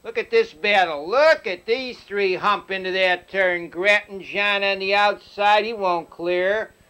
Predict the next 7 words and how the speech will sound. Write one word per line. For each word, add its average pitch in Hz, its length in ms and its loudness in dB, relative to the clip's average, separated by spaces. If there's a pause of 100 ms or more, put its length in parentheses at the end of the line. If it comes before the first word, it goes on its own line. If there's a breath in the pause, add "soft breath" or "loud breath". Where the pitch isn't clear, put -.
(120)
Between 185 680 -10
horses, 196 720 -4
that's 170 320 -2
Fox 185 460 -4
Valley 180 580 0
Slicker 202 580 -2
racing 180 680 -2